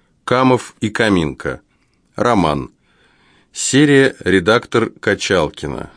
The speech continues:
Москва, Репол Классик, две тысячи шестнадцатый год.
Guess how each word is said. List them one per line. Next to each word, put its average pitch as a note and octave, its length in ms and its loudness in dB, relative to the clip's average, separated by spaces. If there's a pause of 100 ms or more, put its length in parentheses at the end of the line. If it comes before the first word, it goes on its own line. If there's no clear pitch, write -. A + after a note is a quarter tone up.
(360)
Москва, F2+ 760 0
Репол F2 460 -2
Классик, F2+ 680 -2 (100)
две F#2+ 200 -2
тысячи - 380 -4
шестнадцатый - 720 -6
год. G#2 360 -2